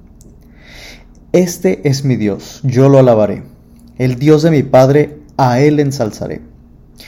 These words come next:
El Señor es un guerrero, el Señor es su nombre. Ha echado al mar los carros y al ejército del faraón. Fueron hundidos en el mar rojo sus mejores oficiales.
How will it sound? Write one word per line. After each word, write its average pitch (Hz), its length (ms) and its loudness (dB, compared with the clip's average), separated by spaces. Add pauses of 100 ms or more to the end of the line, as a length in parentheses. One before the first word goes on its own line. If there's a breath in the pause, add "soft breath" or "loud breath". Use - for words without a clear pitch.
(600 loud breath)
El 135 160 2
Señor 139 320 2
es 160 160 -2
un 151 120 -4
guerrero, 120 520 -2 (400)
el 139 180 0
Señor 123 360 -2
es 127 120 -2
su 123 140 -10
nombre. 104 480 -8 (640)
Ha 151 180 2
echado 143 380 0
al 131 120 2
mar 131 360 -2
los - 240 -12
carros 160 560 0
y 123 100 -2
al 110 140 0
ejército 113 540 -8
del 107 100 -6
faraón. 104 480 -8 (1040 loud breath)
Fueron 175 300 4
hundidos 175 680 2
en 151 80 -2
el 120 140 -2
mar 123 180 2
rojo 139 320 -2
sus 127 200 -10
mejores 110 420 -6
oficiales. - 720 -14